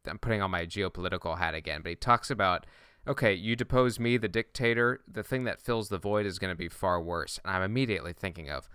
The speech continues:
like, Iraq and Libya, and every time, like, the United States has removed a, a strong man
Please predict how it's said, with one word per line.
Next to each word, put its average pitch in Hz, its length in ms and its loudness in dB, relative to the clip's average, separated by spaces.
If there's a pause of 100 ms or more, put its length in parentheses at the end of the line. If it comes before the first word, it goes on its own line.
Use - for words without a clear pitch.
like, - 200 -12
Iraq 87 580 -2
and 87 140 -10
Libya, 73 640 -8
and 73 480 -14 (460)
every 135 240 4
time, 117 420 6
like, 95 180 2
the 101 80 -4
United 95 300 0
States 95 360 -2
has 87 140 -12
removed 87 380 -4
a, 76 160 -4 (100)
a - 60 -8
strong 90 460 0
man 73 360 -6